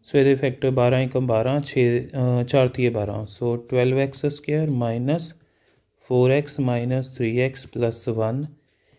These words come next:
ਇਹਨਾਂ ਦੋਨਾਂ 'ਚੋਂ ਇਹਨੂੰ ਚਾਰ ਗੁਣਾ ਤਿੰਨ ਲਿਖ ਸਕਦੇ ਹਾਂ, ਚਾਰ ਕਾਮਨ,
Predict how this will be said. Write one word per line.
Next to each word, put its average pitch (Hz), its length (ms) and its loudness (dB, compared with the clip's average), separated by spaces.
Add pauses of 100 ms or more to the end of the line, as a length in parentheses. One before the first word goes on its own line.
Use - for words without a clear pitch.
(180)
ਇਹਨਾਂ 131 200 2
ਦੋਨਾਂ 123 300 2
'ਚੋਂ 131 100 -4
ਇਹਨੂੰ 135 200 0
ਚਾਰ 123 260 2
ਗੁਣਾ 123 180 0
ਤਿੰਨ 123 240 -2
ਲਿਖ 127 140 -2
ਸਕਦੇ 143 280 -2
ਹਾਂ, 151 80 2
ਚਾਰ 120 300 2
ਕਾਮਨ, 127 440 -2